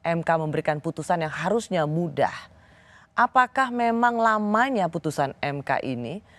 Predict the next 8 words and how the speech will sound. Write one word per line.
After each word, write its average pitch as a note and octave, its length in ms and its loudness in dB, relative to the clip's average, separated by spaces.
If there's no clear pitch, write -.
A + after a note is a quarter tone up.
dan E3 240 0
kemudian E3+ 400 2
berakibat D3+ 480 0
pada D3+ 220 2
lamanya D3+ 880 2
partai-partai C#3+ 760 0
politik C#3+ 400 -2
menentukan C#3 720 -2